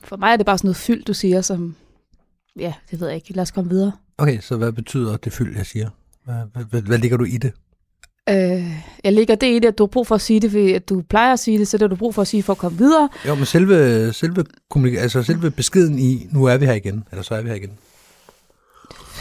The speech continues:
Speaker 1: Det ved jeg ikke. Du har tænkt dybe tanker, kan jeg fornemme.
Speaker 2: Men det har jeg, jeg har tænkt. Fordi man kan jo forstå det på den måde, at, øh,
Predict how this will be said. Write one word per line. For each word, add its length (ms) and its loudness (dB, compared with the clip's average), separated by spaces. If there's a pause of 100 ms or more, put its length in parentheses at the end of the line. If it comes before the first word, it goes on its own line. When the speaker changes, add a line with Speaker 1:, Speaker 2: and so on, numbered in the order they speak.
(380)
Speaker 1:
Det 80 -6
ved 100 -2
jeg 120 2
ikke. 260 -4 (920)
Du 60 2
har 40 2
tænkt 240 -2
dybe 160 2
tanker, 340 -2
kan 100 -8
jeg 80 -4
fornemme. 300 -2
Speaker 2:
Men 100 4
det 100 2
har 180 0
jeg, 80 -2
jeg 100 0
har 40 -4
tænkt. 320 -10 (440)
Fordi 200 0
man 160 -2
kan 100 -2
jo 60 2
forstå 300 0
det 100 0
på 80 -2
den 300 -6
måde, 400 -2 (320)
at, 240 -4 (140)
øh, 160 -6